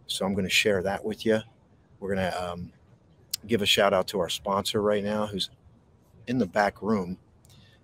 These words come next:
And she is, and I really appreciate this. Uh, this has been great to have somebody, uh, has your back. So I appreciate D J's, uh, gallivanting like a royal, Duchess D J Love. She's, uh,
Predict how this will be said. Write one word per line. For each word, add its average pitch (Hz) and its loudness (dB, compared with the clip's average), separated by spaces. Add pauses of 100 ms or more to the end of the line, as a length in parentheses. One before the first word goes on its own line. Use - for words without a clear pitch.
(180)
And 92 -14 (200)
she 110 0
is, - 2 (420)
and 107 0
I 101 2
really 110 6
appreciate 104 -2
this. - -2
Uh, 90 -8
this 95 -4
has 95 -8
been 95 -6
great 98 0 (220)
to 92 -16
have 95 -2
somebody, 90 -4 (680)
uh, 87 -10
has 104 -2
your 98 -2
back. 90 0
So 101 0
I 90 2
appreciate 110 0 (320)
D 113 2
J's, 104 2
uh, 92 0
gallivanting 113 4
like 104 2
a 95 -4
royal, 110 6
Duchess - -6
D 101 -10
J 92 -6
Love. 101 0 (640)
She's, - -6
uh, 98 -4